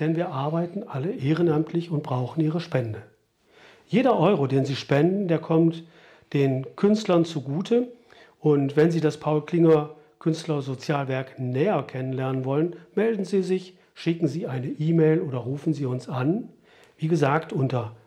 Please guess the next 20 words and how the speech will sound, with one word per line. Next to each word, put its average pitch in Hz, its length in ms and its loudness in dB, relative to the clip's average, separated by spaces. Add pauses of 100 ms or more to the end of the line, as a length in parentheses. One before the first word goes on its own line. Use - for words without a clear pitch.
(180)
null 180 280 4
acht 175 280 -6
neun 151 380 4 (540)
fünf 123 340 -4
sieben 175 720 0
null 131 280 2
null 156 440 4 (420)
vier - 460 2
acht - 500 -4
neun 131 280 -2
fünf 196 440 -2 (480)
oder 233 200 6
gehen 175 260 4
Sie 165 120 4
auf 147 220 0
unsere 143 320 0
Internetseite 165 1040 0 (460)
paul 202 540 2 (460)
Klinger 170 520 2 (760)
K 175 280 -4